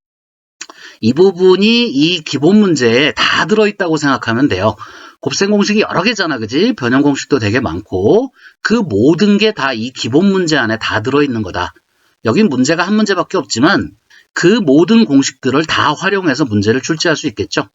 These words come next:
그러니까 공식들을 다시 한번 꼭 확인해서 머릿속에 기억해 두시기 바라고요. 특히 세제곱 공식들, 어떤 A 세제곱 마이너스 B 세제곱 형태라든지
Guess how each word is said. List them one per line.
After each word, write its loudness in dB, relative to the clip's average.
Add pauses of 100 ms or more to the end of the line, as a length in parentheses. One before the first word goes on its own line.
(500)
그러니까 -2
공식들을 -4
다시 -4
한번 -2
꼭 -4
확인해서 -2 (300)
머릿속에 -2
기억해 -2
두시기 -4
바라고요. -2 (460)
특히 -2
세제곱 0
공식들, -2 (920)
어떤 0
A 4
세제곱 -2
마이너스 -2
B -6
세제곱 -2
형태라든지 -2